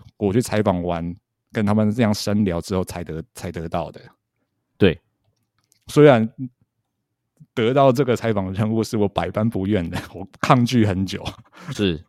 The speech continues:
Speaker 2: 也太远了吧？
Speaker 1: 但是到最后的，也不是太远了，基本上就是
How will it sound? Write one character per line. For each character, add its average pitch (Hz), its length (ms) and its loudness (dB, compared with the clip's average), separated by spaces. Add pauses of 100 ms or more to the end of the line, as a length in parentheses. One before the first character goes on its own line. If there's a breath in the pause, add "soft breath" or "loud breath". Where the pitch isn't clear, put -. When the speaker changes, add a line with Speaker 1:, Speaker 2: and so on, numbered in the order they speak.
(100)
Speaker 2:
也 98 80 -6
太 117 160 2
远 95 200 4
了 113 60 -2
吧？ 123 80 2
Speaker 1:
但 123 80 4
是 107 140 -8
到 127 120 4
最 123 140 4
后 131 160 6
的， 110 80 2 (680)
也 101 120 -6
不 107 100 -2
是 120 80 -2
太 120 200 -2
远 85 180 -6
了， 78 80 -16
基 - 160 -6
本 120 100 -2
上 123 120 0
就 120 100 -4
是 107 260 -6